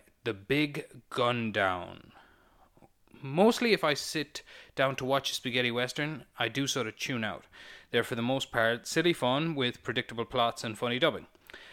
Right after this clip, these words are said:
The Big Gun Down could handily stand up beside the Dollars trilogy or any of the big Corbucci films. Uh, it's directed by a guy called Ser-,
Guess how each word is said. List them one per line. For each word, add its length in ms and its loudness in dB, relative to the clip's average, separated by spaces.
The 60 -6
Big 200 0
Gun 240 4
Down 360 2
could 160 -4
handily 680 0
stand 540 4
up 340 -4
beside 380 -2
the 60 -4
Dollars 480 2
trilogy 540 -4
or 360 -2
any 240 0
of 100 -2
the 80 -8
big 240 -6
Corbucci 540 -6
films. 440 -12
Uh, 40 2
it's 400 2
directed 460 0
by 160 0
a 440 -2
guy 180 -4
called 240 -4
Ser-, 420 0